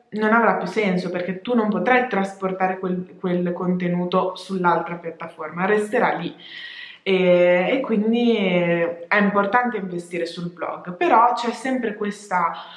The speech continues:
titubanza sul fatto che le persone leggono gli articoli sul blog oppure no. Quindi l'abbiamo provato. Ehm, e per quanto mi riguarda, sì, la gente legge ancora gli articoli sul blog.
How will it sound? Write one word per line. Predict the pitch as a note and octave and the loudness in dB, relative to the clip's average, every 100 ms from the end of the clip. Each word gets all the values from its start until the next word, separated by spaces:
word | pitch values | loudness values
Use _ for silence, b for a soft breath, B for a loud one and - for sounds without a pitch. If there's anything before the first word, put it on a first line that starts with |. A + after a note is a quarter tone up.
| B B | B B
titubanza | G#3+ A3+ C4 A3+ F3 F#3+ - A3 G#3+ | -6 -2 2 2 2 0 -2 -2 0
sul | - G3 F3+ | -2 -2 -2
fatto | E3 D#3+ - F#3 | 0 0 -2 -6
che | F3+ E3 D#3+ | -4 -2 -2
le | G#3 G#3 | -2 -2
persone | A#3 - E3+ | 0 -2 -6
leggono | D3+ E3 G3 A#3 A#3 G#3 | -4 -2 -2 0 0 0
gli | F#3 | -2
articoli | F3 F3+ F3 E3+ | -4 -4 -6 -6
sul | - F3 | -8 -12
blog | - F3 G#3+ - - | -4 0 0 -2 -8
oppure | F#3+ F3 F3 D#3+ D3 | -8 -8 -10 -10 -10
no. | - - _ _ _ | -12 -16 _ _ _
Quindi | - A#3+ A3+ A#3 - - | -4 0 2 0 -2 -2
l'abbiamo | G#3+ G3 F#3 F3 | 0 0 0 -2
provato. | F3 D3+ C#3+ - E3 B B B B B B | -2 -4 -4 -6 -8 B B B B B B
Ehm, | - F#3+ F#3 F3+ F3+ F3+ F3 F3 - - - - - | 4 4 6 6 4 2 -2 -6 -14 -20 -20 -10 0
e | A#3+ A3+ | 2 2
per | C4 C4 C4 | 2 2 4
quanto | D#4+ D#4 C4+ | 4 4 0
mi | B3+ | 2
riguarda, | C#4 C4+ B3 B3 B3+ B3 | 0 4 6 4 2 -2
sì, | - A#3 - - | -4 -6 -6 -2
la | G3+ | 0
gente | G3 G#3+ A3+ | 2 0 2
legge | A#3+ F3 F3 G3 | 2 0 0 0
ancora | F#3+ F3+ F3 | -2 -4 -2
gli | F3+ | -2
articoli | F3+ F3 F3 F3 F3 | -2 -6 -10 -6 -4
sul | - F3 | -6 -12
blog. | E3 D3+ C#3+ - - G#3+ | -10 -8 -8 -8 -6 -4